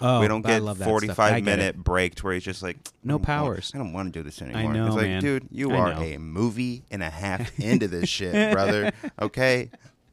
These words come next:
Speaker 2: And you're
Speaker 1: Gotta,
Speaker 2: already
Speaker 1: you gotta,
Speaker 2: hanging it
Speaker 1: you
Speaker 2: up.
Speaker 1: gotta go.
Speaker 2: You're already hanging up the spandex.
Speaker 1: Hey, the comics took till issue fifty for him to hang up the spandex.
Speaker 2: See?
Speaker 1: <laughs>
Speaker 2: That's, like, five years.
Speaker 1: Fifty movies, yeah.
Speaker 2: Yeah.
Speaker 1: <laughs> Uh, I think I'm still gonna put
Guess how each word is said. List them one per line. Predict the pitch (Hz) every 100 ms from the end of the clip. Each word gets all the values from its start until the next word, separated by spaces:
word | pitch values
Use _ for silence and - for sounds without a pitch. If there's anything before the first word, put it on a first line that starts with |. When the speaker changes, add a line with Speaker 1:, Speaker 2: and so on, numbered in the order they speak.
| _ - _ _ _ -
Speaker 2:
And | 104
you're | 110
Speaker 1:
Gotta, | 107
Speaker 2:
already | 87 95 113
Speaker 1:
you | 123
gotta, | -
Speaker 2:
hanging | 135 143
it | 143
Speaker 1:
you | 151
Speaker 2:
up. | 156
Speaker 1:
gotta | 170
go. | 120 165 208 190 101
Speaker 2:
You're | -
already | 123
hanging | 90 113 131
up | 131 -
the |
spandex. | 110 - 120 135 143 147 -
Speaker 1:
Hey, | 170
the | 131
comics | - 170 208 -
took | - 139
till | 123 113
issue | 127 - 104
fifty | - 170 - 101
for | -
him | 104 98
to |
hang | 87 98
up | 92
the | -
spandex. | - 113 143 90 110 - _ -
Speaker 2:
See? | - 139 165 190 -
Speaker 1:
<laughs> | _ 143 113 - -
Speaker 2:
That's, | 139 -
like, | 160 -
five | - - 135 147 135
years. | 143 180 98 92
Speaker 1:
Fifty | 170 - 185
movies, | 226 208 151 120 143
yeah. | 117 165 143 -
Speaker 2:
Yeah. | 151 - - - - 190
Speaker 1:
<laughs> | - - 165 110 _ - - - - - -
Uh, | - 117 117
I | - 139
think | 170 160
I'm | 143 117
still | - 131
gonna | 131 123
put | - 113 107